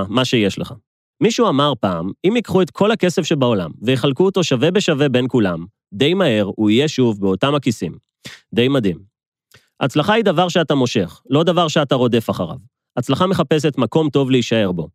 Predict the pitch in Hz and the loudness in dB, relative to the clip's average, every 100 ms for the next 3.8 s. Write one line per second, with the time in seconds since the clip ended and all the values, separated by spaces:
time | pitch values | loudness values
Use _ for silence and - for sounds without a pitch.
0 | _ - 123 123 131 233 269 196 160 143 | _ -4 -2 0 0 0 2 2 0 0
1 | 127 113 113 135 131 - 110 147 143 117 | 0 0 -2 -2 -2 -2 -2 0 0 0
2 | 104 117 117 107 - 104 73 - _ _ | 0 2 2 0 -2 -4 -6 -12 _ _
3 | _ - 117 156 139 113 - | _ -6 0 2 2 -2 -6